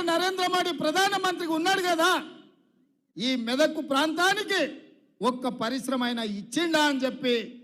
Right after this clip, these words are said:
నేను బీజేపీ నాయకులను అడుగుతున్నా. నేను సూటిగా సవాలు విసురుతున్నా. ఇవాళ బీజేపీ బీఆర్ఎస్ వాళ్ళకు మా మిత్రుడు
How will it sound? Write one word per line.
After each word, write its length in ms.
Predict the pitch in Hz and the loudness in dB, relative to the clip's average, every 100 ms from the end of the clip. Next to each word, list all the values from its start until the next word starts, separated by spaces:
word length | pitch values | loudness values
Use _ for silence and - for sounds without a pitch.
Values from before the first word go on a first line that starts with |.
| - - | -20 -6
నేను 180 | 208 214 165 | -6 -6 -6
బీజేపీ 460 | 202 247 240 - 214 196 | -6 -2 -2 -2 -6 -2
నాయకులను 540 | 202 262 262 240 220 196 | 0 0 0 -4 -2 -2
అడుగుతున్నా. 420 | 240 247 262 220 - - - _ _ _ _ _ - | -4 -4 -4 -4 -10 -18 -20 _ _ _ _ _ 0
నేను 160 | 339 285 | 2 2
సూటిగా 340 | 359 392 359 330 | -2 0 0 2
సవాలు 300 | 320 359 381 370 | 2 4 2 0
విసురుతున్నా. 540 | 349 349 370 403 381 370 370 | 0 0 0 -2 0 0 0
ఇవాళ 320 | 370 370 339 247 - - _ _ _ _ _ _ - | 2 2 2 -2 -10 -20 _ _ _ _ _ _ -4
బీజేపీ 560 | 311 359 349 339 330 330 285 | 0 2 2 0 0 -2 0
బీఆర్ఎస్ 520 | 370 381 370 349 349 | 2 2 2 -2 0
వాళ్ళకు 360 | 370 381 302 320 - - - _ _ _ _ _ _ _ - | 0 0 2 0 0 -14 -20 _ _ _ _ _ _ _ -2
మా 100 | 226 294 294 | 2 2 2
మిత్రుడు 360 | 302 330 330 | -2 -2 -2